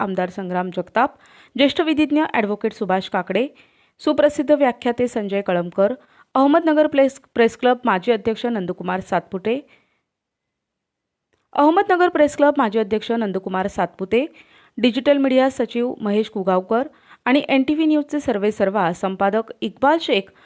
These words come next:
आदी मान्यवर व्यासपीठावर उपस्थित होते. टीव्ही चॅनल्सची जागा इंटरनेटनं घेतली आणि इंटरनेटवर सोशल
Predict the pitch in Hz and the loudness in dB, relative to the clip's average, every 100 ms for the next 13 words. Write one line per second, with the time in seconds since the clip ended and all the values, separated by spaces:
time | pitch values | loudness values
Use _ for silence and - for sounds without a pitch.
0 | - _ 285 277 359 359 247 240 247 262 | -20 _ -2 2 2 2 0 0 -2 0
1 | 202 185 254 240 190 185 190 175 170 180 | -2 -2 -6 -4 -4 -4 -4 -6 -10 -10
2 | 170 160 156 - _ _ _ _ _ _ | -10 -8 -10 -12 _ _ _ _ _ _
3 | - 294 349 349 311 320 320 311 269 262 | 2 4 4 4 4 2 0 0 2 2
4 | 269 214 214 214 208 226 214 202 - 220 | 0 0 -2 -2 -4 -4 -4 -4 -4 -6
5 | 170 - 196 226 - 226 220 330 320 269 | -4 -4 -4 -4 -4 0 2 2 0 2
6 | 269 190 - _ _ _ 320 302 302 415 | 0 0 -2 _ _ _ 2 2 4 2